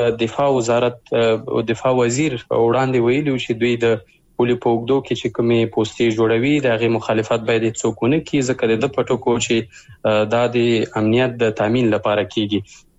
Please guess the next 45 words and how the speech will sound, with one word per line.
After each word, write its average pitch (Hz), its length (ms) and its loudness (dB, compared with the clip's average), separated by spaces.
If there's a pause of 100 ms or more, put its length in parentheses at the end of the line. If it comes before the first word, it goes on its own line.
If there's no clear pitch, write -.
(100)
نو، 135 100 4 (420)
آه، 143 120 2 (120)
په 139 40 0 (100)
ټوله 175 320 2
کې 160 200 -2
اوس 160 240 2 (140)
که 151 220 0
څه - 200 -4
هم، 160 100 0 (300)
آه، 127 180 4
جګړه، 123 420 0 (280)
آه، - 280 2
درېدلې 131 520 2
ده، 170 160 2
خو 143 180 -2
بیا 147 220 2
هم 147 160 0
په 127 40 -2 (100)
سیمه 139 200 2
کې 127 120 -6
وضعیت، 117 580 0
آه، 113 180 2 (460)
آه، 117 220 2 (240)
داسې 127 280 0
دی 143 160 2
چې 131 260 0
هره 123 220 2
لحظه 117 280 0
د 120 80 -2 (100)
دې 117 160 2
احتمال 113 440 0
شته - 140 -2
چې - 140 -4 (100)
بیا 110 160 4
هم 107 120 -4
جګړه 104 360 0
وشي 170 380 0
او 156 40 2 (400)
له 120 100 0
سیمې 139 320 0
چې 120 60 0 (120)
کم 131 180 0
خلک 127 300 -2
کډه - 160 2 (100)
شوي 170 240 0